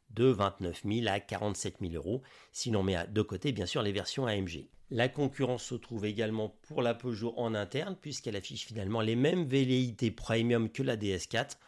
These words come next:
censée être le haut de gamme du groupe Stellantis sur le segment des compacts. Cette dernière reste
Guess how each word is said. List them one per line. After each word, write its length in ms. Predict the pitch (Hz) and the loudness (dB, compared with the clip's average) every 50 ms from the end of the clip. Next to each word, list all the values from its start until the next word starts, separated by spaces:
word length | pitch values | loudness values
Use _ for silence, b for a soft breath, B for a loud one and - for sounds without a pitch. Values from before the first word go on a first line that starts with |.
| b b b b b | b b b b b
censée 380 | - - - 123 98 - - 123 | -12 -6 -4 -2 -2 0 0 -2
être 260 | 131 135 - - 107 | -2 -2 -2 -2 0
le 80 | 104 110 | 2 2
haut 80 | 120 | 2
de 80 | 117 98 | 2 2
gamme 180 | 98 127 123 117 | 2 2 2 2
du 100 | 107 107 | 0 -2
groupe 220 | - - 110 - | -2 -4 -6 -6
Stellantis 520 | - - 113 104 98 92 90 - - 131 | -6 -4 -4 -2 -2 -4 -4 -6 -6 -8
sur 200 | - - - 107 | -6 -6 -4 -4
le 80 | 95 92 | -4 -4
segment 320 | - - 95 95 110 123 | -4 -6 -4 -2 0 0
des 100 | 131 127 | 0 0
compacts. 460 | - - 113 107 - 101 87 - - - _ | 0 -2 -4 -2 -2 -4 -6 -6 -12 -20 _
Cette 260 | - - - 98 87 | -16 -12 -10 -8 -6
dernière 380 | 90 92 80 87 98 107 117 117 | -6 -6 -4 -2 0 0 0 0
reste 300 | - 101 92 - - 110 | -2 -4 -6 -6 -6 -6